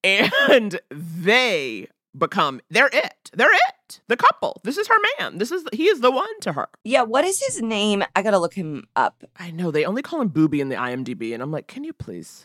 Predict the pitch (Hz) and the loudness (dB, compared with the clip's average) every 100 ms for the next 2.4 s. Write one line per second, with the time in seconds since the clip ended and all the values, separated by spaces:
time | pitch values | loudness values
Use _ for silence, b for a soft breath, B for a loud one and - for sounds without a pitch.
0 | 185 190 - 151 117 - 196 180 - 233 | 0 0 0 -4 -4 0 2 2 0 -2
1 | 226 240 302 320 240 202 202 196 175 165 | 0 0 0 -2 -2 -2 -2 -2 -2 -4
2 | - - 123 | -4 -2 -2